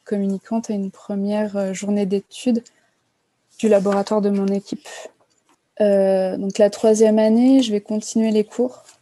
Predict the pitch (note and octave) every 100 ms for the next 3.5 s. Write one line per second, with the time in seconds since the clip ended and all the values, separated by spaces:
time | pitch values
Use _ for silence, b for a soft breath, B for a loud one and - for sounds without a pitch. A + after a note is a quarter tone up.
0 | B B B _ _ _ A3 G3+ G#3 -
1 | G#3+ G#3 A3 A3+ G#3+ G#3 G#3+ - G3+ -
2 | A3 G#3+ G3+ G3+ G#3 G3+ - G3 G3 G3
3 | G3 - G3+ G3+